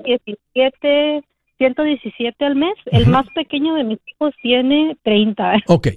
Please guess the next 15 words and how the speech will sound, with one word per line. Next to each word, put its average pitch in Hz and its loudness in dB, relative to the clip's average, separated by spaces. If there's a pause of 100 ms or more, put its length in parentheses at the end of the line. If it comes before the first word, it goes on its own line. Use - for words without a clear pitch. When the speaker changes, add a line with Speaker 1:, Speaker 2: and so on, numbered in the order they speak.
(240)
Speaker 2:
ok. - -2
Speaker 1:
Y, 226 4
y 208 -2
ya 202 2 (300)
treinta 196 0
y 185 0
cinco 269 0
la 196 0
que 202 -8
sigue, 277 0
nada 196 0
más 196 0
tengo 190 2
Speaker 2:
Ok. 190 0
Speaker 1:
dos. 185 -2